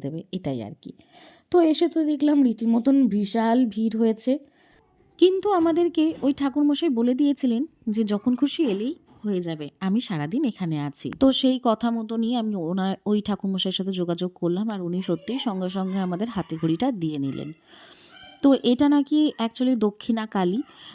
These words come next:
মা দক্ষিণা কালীর মন্দির এটা। তারপরে পুড়ে গেছিল কোনো কারণে, বাজ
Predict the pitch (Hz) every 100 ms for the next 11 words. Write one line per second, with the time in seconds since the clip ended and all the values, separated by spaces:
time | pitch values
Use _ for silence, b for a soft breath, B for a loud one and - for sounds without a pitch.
0 | B 208 196 190 196 185 175 - 196 185
1 | 185 190 180 165 160 165 156 160 226 b
2 | b _ 226 214 247 262 262 - 214 233
3 | 233 240 - 233 233 277 208 190 190 185
4 | 180 175 196 240 175 165